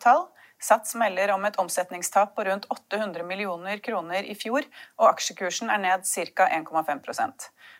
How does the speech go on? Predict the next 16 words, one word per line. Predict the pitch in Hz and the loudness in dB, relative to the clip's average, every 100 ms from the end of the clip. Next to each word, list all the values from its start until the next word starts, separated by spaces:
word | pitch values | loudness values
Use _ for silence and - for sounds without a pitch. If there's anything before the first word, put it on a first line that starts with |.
| _ | _
Børsnykommer | 180 185 196 190 190 208 214 | 4 4 2 -2 0 0 -4
Kambi | - 180 160 226 277 | 2 2 4 4 4
har, | 226 202 202 | 6 6 6
eh, | 202 208 | 6 2
seilt | 208 190 185 | 6 4 4
i | |
medvind, | 214 175 156 214 285 269 - | 0 0 2 4 4 2 2
og | 190 190 185 | 6 6 4
kursen | - 185 - 226 226 | -10 -4 -4 -4 -2
er | 196 196 196 | 4 4 4
opp | 196 - | -4 -4
rundt | 170 180 190 | -4 -4 0
elleve | 240 147 | 0 0
prosent. | 131 127 - - - - _ _ _ _ _ _ - - _ _ - | -8 -4 -4 -4 -10 -16 _ _ _ _ _ _ -20 -20 _ _ 2
Og, | 196 202 208 208 | 6 8 10 8
eh, | 202 208 | 6 2